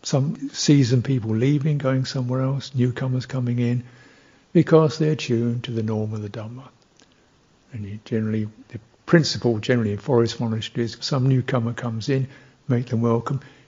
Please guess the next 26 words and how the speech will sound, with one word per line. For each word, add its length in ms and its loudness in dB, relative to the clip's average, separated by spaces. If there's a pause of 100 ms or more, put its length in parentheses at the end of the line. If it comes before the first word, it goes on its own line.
give 120 4
them 100 6
a 40 4
few 240 -2
days 460 -2
to 120 -14
just 380 -12
check 260 -6
things 360 -6
out, 280 -4 (100)
find 260 -6
out 160 -6
where 100 -8
things 340 -6
are, 320 -2 (1080)
and 440 -6
feel 240 -8
comfortable 680 -4 (440)
in 100 -6
themselves, 760 -4 (360)
and 140 -4
then 160 -2
they 160 -4
can 140 -4
start 340 -4
to 240 -4